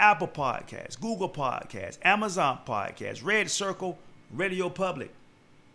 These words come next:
Please share this podcast with as many people as possible. We're trying to spread it out to the masses. Leave your comment. Don't forget to answer those questions. Let me know where you're listening from. If you have any topics that you would like for us to,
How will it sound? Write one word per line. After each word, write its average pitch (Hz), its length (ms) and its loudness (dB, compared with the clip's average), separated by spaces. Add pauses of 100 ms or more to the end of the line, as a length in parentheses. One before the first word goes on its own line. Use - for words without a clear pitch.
(340)
Please 196 200 -2
share 175 300 4
this 165 200 -2
podcast 165 640 -2
with 131 140 0
as - 20 -4
many 151 200 0
people 151 280 0
as 143 120 2
possible. 165 340 0
We're 147 60 -4
trying 147 220 -4
to 131 40 -4
spread 170 360 -2
it 165 100 -2
out 175 220 4
to 165 100 -2
the 151 80 0
masses. 175 480 2 (260)
Leave 165 240 0
your 170 140 2
comment. 175 480 2
Don't 165 100 -4
forget 160 200 -4
to 156 100 -2
answer 170 240 0
those 170 220 -2
questions. 170 480 -2 (340)
Let 180 180 0
me 185 60 -2
know 180 160 0
where 175 180 0
you're 156 220 0 (260)
listening 180 460 0
from. 180 400 0
If 139 180 -4
you 160 80 0
have 165 240 4
any 165 160 -2
topics 170 380 -2
that 151 180 -4
you 190 60 -4
would 147 100 -4
like 170 160 2
for 175 160 0
us 165 60 -2
to, 156 140 -4